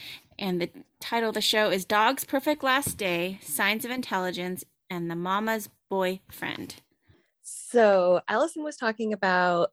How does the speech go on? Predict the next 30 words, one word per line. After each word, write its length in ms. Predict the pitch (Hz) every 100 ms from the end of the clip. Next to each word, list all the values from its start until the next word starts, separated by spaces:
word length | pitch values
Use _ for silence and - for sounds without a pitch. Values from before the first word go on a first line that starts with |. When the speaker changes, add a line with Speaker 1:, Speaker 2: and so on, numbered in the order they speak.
| _
Speaker 2:
some 220 | - 175
life 400 | 170 165 175 214
rules 440 | 214 233 254 302 -
that 180 | 254 254
she 200 | - 269
had 400 | 277 254 262 269 _ _ _
read, 280 | 202 208 254 320 _ _
like 200 | 247 233
life 280 | 226 220 208 -
hacks, 400 | 156 151 - _ - -
such 180 | 160 175
as 340 | 160 156 151 170
if 80 | 170
you're, 140 | 165
like, 180 | 160 156
looking 300 | 160 170 165
for, 580 | - 160 156 151 147 147 - _ _ -
um, 280 | 151 147
an 120 | 151 156
app, 240 | 156 156 -
you 140 | 151
should 200 | - 151
look 140 | 156 -
for 180 | 147 -
open 260 | 156 165
source 380 | 165 160 160 160
instead 320 | 156 - 151
of 100 | 139 - -
free. 480 | 180 185 180 180 185 _ _ _ _ -
And 640 | 160 165 160 156 160